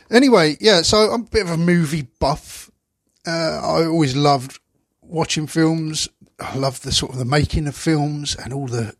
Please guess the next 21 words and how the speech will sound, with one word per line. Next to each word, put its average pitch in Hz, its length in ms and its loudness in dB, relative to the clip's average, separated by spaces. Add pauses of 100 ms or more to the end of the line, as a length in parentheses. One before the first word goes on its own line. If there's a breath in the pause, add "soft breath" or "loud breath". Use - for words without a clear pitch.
nerdy 131 680 2
film 120 420 -4
facts. - 800 -10
And 135 420 2 (160)
the 131 80 -6
Harry 170 280 2
Potter 160 300 0
franchise 117 840 -6 (400 soft breath)
is 160 100 -4
a 170 140 -4
series 214 600 0
that, 180 240 0 (100)
as 156 180 -2
a 151 60 -4
family, 175 640 -2
we 147 360 -2
have 117 200 -4
watched - 480 -2 (120)
on 127 360 -4 (120)
numerous 165 520 2
occasions. 95 720 -8